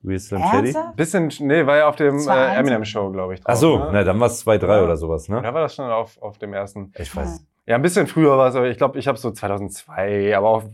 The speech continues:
Speaker 3: die erste Juice hab ich mir erst zweitausendfünf gekauft, also mit fünfzehn.
Speaker 2: Ah, auf der zwei drei war ich drauf.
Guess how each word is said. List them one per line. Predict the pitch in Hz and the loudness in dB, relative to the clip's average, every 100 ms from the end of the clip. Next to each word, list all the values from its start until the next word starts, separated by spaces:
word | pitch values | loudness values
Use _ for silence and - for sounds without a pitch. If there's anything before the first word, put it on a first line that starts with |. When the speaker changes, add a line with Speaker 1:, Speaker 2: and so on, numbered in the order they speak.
| 104 _ _ _ - 123 _ _ - | -20 _ _ _ -20 -20 _ _ -10
Speaker 3:
die | |
erste | 90 143 139 | -2 -2 -2
Juice | 104 123 180 | -6 -6 -2
hab | 190 | -2
ich | 160 | 0
mir | 147 | -4
erst | 143 | -4
zweitausendfünf | 131 117 107 - 135 127 | -6 -6 -6 -6 -6 -8
gekauft, | 101 92 92 | -8 -4 -4
also | 95 98 | -4 -6
mit | 95 | -6
fünfzehn. | - 143 - 117 123 147 | -6 -6 -4 -6 -4 0
Speaker 2:
Ah, | 202 190 | 2 2
auf | |
der | 190 180 | 0 -6
zwei | - 175 170 | -2 0 0
drei | 165 170 175 | -2 -2 -2
war | 160 156 | -4 -8
ich | 143 | -10
drauf. | 135 143 143 | -14 -14 -14